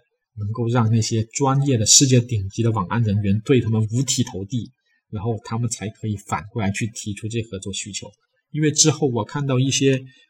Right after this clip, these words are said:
呃，受害者发的跟他们的这个聊天截图的时候，就是能够看到那些受害者当初对他们的那个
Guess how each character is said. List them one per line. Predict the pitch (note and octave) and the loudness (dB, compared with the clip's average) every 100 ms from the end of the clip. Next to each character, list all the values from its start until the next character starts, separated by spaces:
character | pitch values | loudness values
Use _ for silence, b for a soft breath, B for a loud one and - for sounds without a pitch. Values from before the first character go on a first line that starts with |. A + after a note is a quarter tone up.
| B | B
呃， | B2 A2 | -6 -2
受 | - E3 | 2 4
害 | - C#3 | 2 0
者 | - G#2 - _ _ - - | -2 -6 -10 _ _ -16 -2
发 | C3+ C3+ | 0 2
的 | B2+ - _ _ | 0 -4 _ _
跟 | - C3 C3+ C3+ _ _ _ | -6 -4 -4 -8 _ _ _
他 | - C3 | -10 -4
们 | C3 | 0
的 | B2 | 2
这 | A#2 B2+ | 2 0
个 | B2 | 0
聊 | A2+ A#2 | 2 0
天 | - C3+ | 0 -4
截 | C3 A2+ | -2 -2
图 | A2+ - | -2 -4
的 | A2 | -8
时 | - | -6
候， | G2 - - _ _ - | -8 -10 -12 _ _ -8
就 | C#3 | -2
是 | B2+ A2 - _ _ _ | 0 -2 -4 _ _ _
能 | B2+ B2 | 0 2
够 | B2+ D#3 | 4 2
看 | D3 - C3 | 0 -4 0
到 | B2 C3 | 2 4
那 | C3 | 4
些 | B2 B2 A#2+ - _ _ _ _ | 6 4 4 0 _ _ _ _
受 | - - D3 | 0 4 4
害 | C3 A#2+ | 2 -2
者 | - G#2+ - _ _ - | -2 -8 -10 _ _ -4
当 | D3+ D#3 | 0 2
初 | D#3 - D3 D3 _ _ | 0 -2 -6 -6 _ _
对 | F3 D3 | 2 2
他 | - | 2
们 | B2+ B2+ | 2 4
的 | |
那 | A#2 C3 | 6 6
个 | B2+ A#2 | 6 2